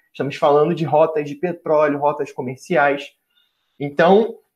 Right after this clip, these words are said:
existia toda essa tensão. E quando esse governo de esquerda chega ao poder,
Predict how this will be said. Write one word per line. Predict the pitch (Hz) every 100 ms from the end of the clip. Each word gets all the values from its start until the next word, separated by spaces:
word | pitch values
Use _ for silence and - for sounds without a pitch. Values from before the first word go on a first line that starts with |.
| -
existia | 175 180 190 247 269
toda | 233 208
essa | 208
tensão. | 190 180 165 - 120 - _ _ _ _ -
E | -
quando | - 240 381 302 247
esse | 220 214
governo | 185 180 147 156 147 127 123 113 _ 139
de | 170
esquerda | 190 - 156 139 131
chega | 131 - 214 233
ao | 208 -
poder, | 151 123 147 202 202